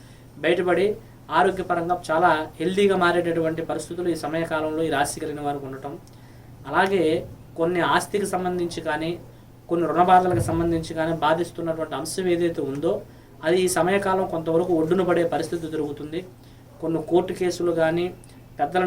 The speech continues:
నుంచి రావాల్సిందే కానీ, తల-, తల్లిదండ్రుల ఆస్తిపాస్తులకు సంబంధించిన కొన్ని గొడవలు కూడా ఈ సమయకాలంలో సర్దుమణగడం జరుగుతుంది. విలువైన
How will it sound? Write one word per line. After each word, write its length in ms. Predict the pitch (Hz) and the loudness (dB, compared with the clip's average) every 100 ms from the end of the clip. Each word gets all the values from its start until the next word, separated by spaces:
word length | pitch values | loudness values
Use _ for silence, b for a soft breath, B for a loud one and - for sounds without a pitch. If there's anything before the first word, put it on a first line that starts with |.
| 175 | 2
నుంచి 160 | 175 165 | 2 4
రావాల్సిందే 480 | 160 165 165 165 160 | 6 6 4 0 -4
కానీ, 140 | 160 165 | -2 0
తల-, 160 | 165 180 | 2 2
తల్లిదండ్రుల 440 | 165 190 190 190 185 170 | 4 6 4 4 6 6
ఆస్తిపాస్తులకు 580 | 170 175 175 165 170 160 | 4 -2 -2 -2 -4 -2
సంబంధించిన 400 | 165 165 160 165 160 | 0 0 -2 -4 -2
కొన్ని 160 | 160 151 | -4 -4
గొడవలు 320 | 139 160 175 165 | 0 4 4 4
కూడా 160 | 160 156 131 - B B - | 2 2 0 -6 B B -6
ఈ 40 | 156 | -2
సమయకాలంలో 560 | 156 175 180 170 165 165 160 | 2 2 4 4 4 2 0
సర్దుమణగడం 520 | 135 165 170 156 147 | 0 0 0 0 -2
జరుగుతుంది. 420 | 139 143 143 143 185 214 B B B - 165 | -2 -2 -4 -6 -6 -10 B B B -2 4
విలువైన 360 | 208 220 220 | 6 6 6